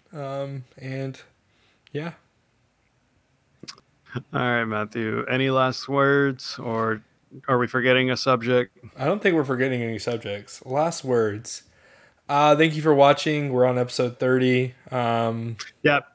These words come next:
Speaker 2: big old three zero.
Speaker 1: <laughs> Exactly. Thirty weeks of doing this. I still enjoy podcasts. We're gonna keep it going. Um, and yeah, hope you enjoy. Hit the subscribe button. Hit the little bell. And yeah, keep watching.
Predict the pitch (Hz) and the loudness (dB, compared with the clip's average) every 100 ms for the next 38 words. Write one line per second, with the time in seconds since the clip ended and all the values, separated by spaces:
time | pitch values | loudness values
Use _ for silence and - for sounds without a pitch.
0 | - 185 196 202 196 190 202 202 175 214 | 2 6 6 6 6 4 0 0 -2 0
1 | 208 196 185 180 170 - 135 147 147 147 | 4 6 8 6 2 -2 -2 6 6 6
2 | 135 123 156 165 160 151 151 143 139 139 | 4 4 8 10 10 8 4 0 0 0
3 | 135 - - - - - - 117 120 - | -2 -4 -14 -20 -20 -16 -6 -2 -2 0
4 | 147 139 131 131 127 127 127 131 123 120 | -2 0 0 -2 0 -4 -4 -6 -6 -8
5 | - 120 123 - 127 123 123 123 123 120 | -10 -8 -8 -6 -4 0 2 2 2 0
6 | 123 - - - - 113 113 117 120 120 | -6 -14 -20 -20 -12 -8 -6 -8 -10 -14
7 | 123 151 160 226 202 _ _ _ 131 139 | -12 -8 -6 -6 -8 _ _ _ -6 -2
8 | 160 180 151 123 - 139 127 - 139 135 | 2 4 4 2 -4 -4 -4 -4 -4 0
9 | 139 139 139 - 127 123 123 120 120 - | 0 -2 -8 -10 -8 -4 -4 -4 -8 -12
10 | 127 139 - 226 262 - _ _ _ _ | -10 -10 -8 -6 -6 -10 _ _ _ _
11 | - - - 117 117 120 123 _ _ _ | -20 -18 -12 -10 -10 -12 -16 _ _ _
12 | _ _ 156 175 160 160 151 - | _ _ -8 -6 -6 -6 -8 -10